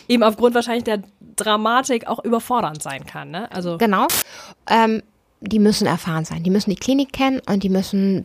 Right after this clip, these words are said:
Speaker 2: Basic-Kenntnisse von der Medizin haben. Man kann jetzt
Speaker 1: Mhm.
Speaker 2: sagen,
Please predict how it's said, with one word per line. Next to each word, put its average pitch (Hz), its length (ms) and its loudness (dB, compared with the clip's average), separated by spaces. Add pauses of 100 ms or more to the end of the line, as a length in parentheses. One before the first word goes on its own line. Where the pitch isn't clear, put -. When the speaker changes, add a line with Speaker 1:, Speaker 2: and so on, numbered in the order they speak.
Speaker 2:
Basic-Kenntnisse 180 800 0
von 175 180 -2
der 170 100 2
Medizin 170 520 0
haben. 160 100 0
Man 170 100 0
kann 202 180 2
jetzt 190 160 2
Speaker 1:
Mhm. 185 40 4
Speaker 2:
sagen, 190 220 2